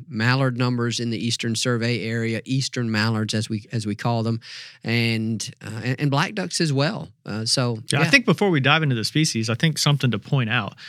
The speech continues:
Speaker 2: to, there may be some members of our audience or, and some people out there, and I know there are, that, you know, that Eastern Canada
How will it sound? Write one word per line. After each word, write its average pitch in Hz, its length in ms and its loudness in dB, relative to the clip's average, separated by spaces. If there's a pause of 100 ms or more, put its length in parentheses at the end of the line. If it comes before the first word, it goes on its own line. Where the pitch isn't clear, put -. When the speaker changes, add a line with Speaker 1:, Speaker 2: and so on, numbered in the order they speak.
(280)
Speaker 2:
to, 139 440 2 (760)
there 180 160 6
may 202 100 6
be 208 80 2
some 165 140 4
members 151 260 2
of 120 80 -4
our 117 140 2
audience 123 420 0
or, 123 180 -6
and 131 120 -6
some 131 140 0
people 127 220 -2
out 113 140 -2
there, 120 100 -2
and 107 80 -4
I 104 40 -6
know 107 160 -4
there 110 120 -4
are, 113 240 -4 (440)
that, 131 260 6 (480)
you 175 100 6
know, 135 140 2
that 135 380 4
Eastern 156 500 0 (420)
Canada 127 600 2